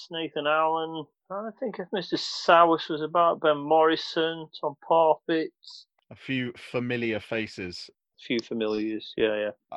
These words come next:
Speaker 2: I, I would, I would say one or two faces very much for radio as well. Uh, but, um, moving,
Speaker 1: <laughs>
Speaker 2: moving
Speaker 1: Faces
Speaker 2: swiftly on
Speaker 1: for
Speaker 2: this.
Speaker 1: radio.
Speaker 2: <laughs> Um, what other, what o-, what other sort of early Macclesfield memories can you,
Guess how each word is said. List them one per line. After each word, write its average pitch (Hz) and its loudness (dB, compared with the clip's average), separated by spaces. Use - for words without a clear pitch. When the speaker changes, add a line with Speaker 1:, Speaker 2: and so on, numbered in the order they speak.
Speaker 2:
I, 110 -2
I - -2
would, 113 -6
I 123 0
would 117 -2
say 120 -2
one 123 -4
or 120 -4
two 113 -4
faces 107 -4
very 101 -2
much 98 -8
for 107 -12
radio 92 -4
as 85 -12
well. 90 -6
Uh, 95 -2
but, - -4
um, 101 -2
moving, 113 -4
Speaker 1:
<laughs> 107 -2
Speaker 2:
moving 117 2
Speaker 1:
Faces 156 6
Speaker 2:
swiftly 117 4
on 233 6
Speaker 1:
for 131 6
Speaker 2:
this. 123 10
Speaker 1:
radio. 117 0
Speaker 2:
<laughs> - -20
Um, 156 6
what 180 6
other, 151 6
what 147 0
o-, 147 2
what 151 -2
other 127 -4
sort 113 -10
of 104 -10
early 113 0
Macclesfield 107 -4
memories 95 -6
can 98 -12
you, 95 -10